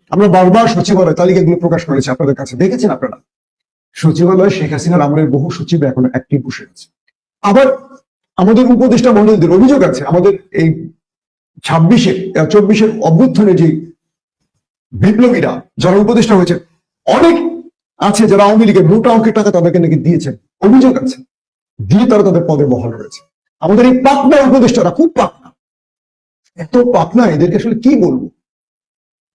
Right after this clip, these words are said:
এরা বিএনপি জামাতকে, মানে, তোয়াক্কা করে না অনেক সময়, মানে, ভাবটা এরকম।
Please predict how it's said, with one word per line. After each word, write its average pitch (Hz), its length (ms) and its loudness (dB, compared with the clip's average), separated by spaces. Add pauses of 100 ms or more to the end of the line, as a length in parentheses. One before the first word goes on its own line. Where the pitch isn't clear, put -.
(120)
এরা 208 200 2
বিএনপি 190 380 2
জামাতকে, 190 440 0
মানে, 175 160 0
তোয়াক্কা 175 360 0
করে 165 180 -2
না 123 80 -6
অনেক 147 380 -4
সময়, 131 180 -4
মানে, 156 140 -2
ভাবটা 135 340 -6
এরকম। 170 400 0